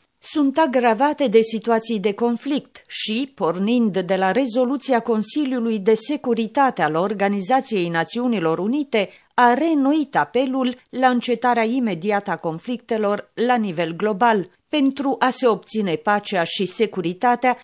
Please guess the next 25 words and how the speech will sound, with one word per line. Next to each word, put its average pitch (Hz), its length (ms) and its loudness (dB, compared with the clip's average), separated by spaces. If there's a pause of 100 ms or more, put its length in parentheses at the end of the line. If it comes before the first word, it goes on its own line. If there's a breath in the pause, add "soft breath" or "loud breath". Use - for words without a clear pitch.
esențiale 277 840 2
în 214 160 2
vederea 233 520 4
oferirii 285 720 0
asistenței 240 1000 0
umanitare 226 800 2
necesare. 170 840 0 (360)
Tot 359 160 -2
în 277 120 -2
anul 240 360 2
marcat 202 520 0
de 202 300 0
pandemie 208 760 2
și 220 240 -2
de 180 180 0
restricțiile 175 960 -2
impuse 185 520 -4
în 160 100 -2
acest 196 480 -4
context, 214 800 -2
care, 196 460 2
în 277 160 2
Italia, 170 720 0 (180 loud breath)
au 269 160 2
inclus 254 500 -2